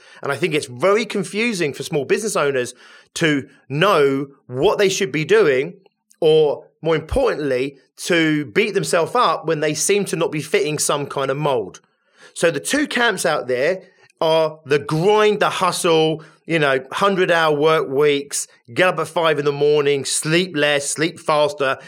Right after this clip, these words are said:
as Arnold Schwarzenegger says. And then you've got the other side here, which is, you know, the four-hour fucking work week bullshit, right? So you're looking at this stuff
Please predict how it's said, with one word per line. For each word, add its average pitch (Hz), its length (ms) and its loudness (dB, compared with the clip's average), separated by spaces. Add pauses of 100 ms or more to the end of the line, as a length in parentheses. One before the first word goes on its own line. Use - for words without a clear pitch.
(120)
as 127 120 -2
Arnold 139 240 0
Schwarzenegger 135 640 -2
says. 131 360 0 (560)
And 160 80 0
then 165 80 2
you've 156 60 0
got 170 80 0
the 170 100 4
other 220 160 4
side 151 320 0
here, 143 280 4
which 147 300 -2
is, 139 180 0
you 151 60 -2
know, 143 60 0
the - 80 -4
four-hour 156 420 2
fucking 135 300 -6
work 131 220 0
week 110 240 -10
bullshit, 107 380 -6
right? 156 260 -4 (220)
So - 100 -4
you're 220 140 4
looking 294 240 -2
at 208 60 0
this 165 120 0
stuff 127 380 -4